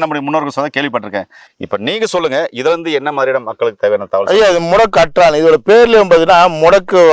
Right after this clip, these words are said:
Speaker 2: அஹ், அது முடக்கம் அடைஞ்சிருக்குன்னு சொல்லுவாங்க.
Speaker 1: ம்.
Speaker 2: ஏன்னா அப்படி கை காலெல்லாம் மடக்கிட்டு உட்காந்துருக்க,
Speaker 1: ம்.
Speaker 2: முடங்கி கிடங்கிருக்க அப்படின்னு சொல்லி சொல்லுவாங்க.
Speaker 1: ம்.
Speaker 2: அந்த மாதிரி நல்ல நடமாட முடியாம மூட்டு க-, கை கால்ல இருக்கக்கூடிய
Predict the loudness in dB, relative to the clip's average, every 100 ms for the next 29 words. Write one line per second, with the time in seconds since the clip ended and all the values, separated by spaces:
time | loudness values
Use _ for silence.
0 | 4 2 0 -6 -6 -2 0 2 2 2
1 | 2 2 2 0 0 -2 -6 -6 -4 -4
2 | -4 -6 -4 0 0 0 -2 0 0 0
3 | -2 -4 -2 -2 -2 -2 -2 0 -2 -6
4 | -12 -6 -4 -2 -2 -2 -2 -2 -2 -4
5 | -6 -6 -6 -4 -4 -2 -6 -10 -16 -20
6 | -8 -6 -4 -2 -2 -4 -6 _ _ _
7 | _ -6 -4 -2 -4 -4 -2 -2 0 -2
8 | -4 -8 -6 -2 0 0 -4 -6 _ _
9 | -6 -4 -2 -2 -2 -2 0 0 -2 0
10 | 0 0 0 0 -2 -2 -2 -4 -2 0
11 | 0